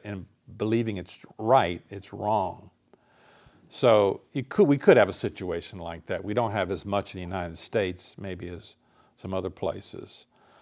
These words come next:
But anyway, the point is, our knowledge should all be governed by, you know, how is this gonna affect my <clears throat> fellow believer, and how are they gonna respond to this,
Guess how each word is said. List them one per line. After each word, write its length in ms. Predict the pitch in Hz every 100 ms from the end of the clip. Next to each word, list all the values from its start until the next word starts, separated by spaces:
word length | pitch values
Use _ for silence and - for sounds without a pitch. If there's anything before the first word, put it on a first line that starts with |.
| _ _ 135
But 160 | 135
anyway, 420 | 165 120 95 87
the 200 | 92 -
point 260 | 117 147 135
is, 400 | 107 95 92 - - _
our 160 | 101 107
knowledge 560 | 104 113 131 104 95 -
should 160 | -
all 200 | 92 104
be 260 | 104 98 87 - _
governed 340 | - 101 95 87
by, 400 | 87 90 82 85 - _ _ _ _ _
you 80 | 104
know, 80 | 92
how 280 | 120 131 117
is 120 | 98
this 160 | 104 -
gonna 240 | 104 92
affect 380 | 85 - 92 85
my 220 | 90 85
<clears throat> 120 | 85 95
fellow 400 | 90 87 85 90
believer, 680 | 90 90 101 95 - - - -
and 200 | 87 87 -
how 140 | 90
are 60 | 90
they 140 | 90
gonna 240 | 92 87 90
respond 540 | 87 - 101 92 90
to 60 | 85
this, 460 | 85 85 - -